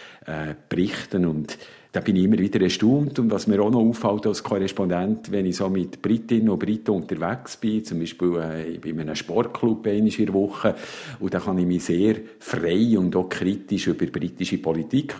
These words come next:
äußern, aber, äh, über das Königshaus, was wenig Spass verleiden. Also beim Königshaus hört bei vielen Briten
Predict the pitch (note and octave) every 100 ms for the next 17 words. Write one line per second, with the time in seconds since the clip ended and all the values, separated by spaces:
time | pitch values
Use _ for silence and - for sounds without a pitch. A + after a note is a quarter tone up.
0 | - C3+ C3+ - B2+ B2 A2+ F#2+ - F#2+
1 | F#2 F2 F2 F2 F#2 - - B2+ C#3 -
2 | A#2 A#2+ A#2+ A2 F2+ - D#2+ E2+ A2 A#2+
3 | - - G2 G#2 - - F#2 F#2+ G2 E2+
4 | E2 F2 E2 F#2+ F#2+ F#2+ - F2 F2+ -
5 | - - - F2+ - E2 E2+ F#2+ F#2 -
6 | E2+ - -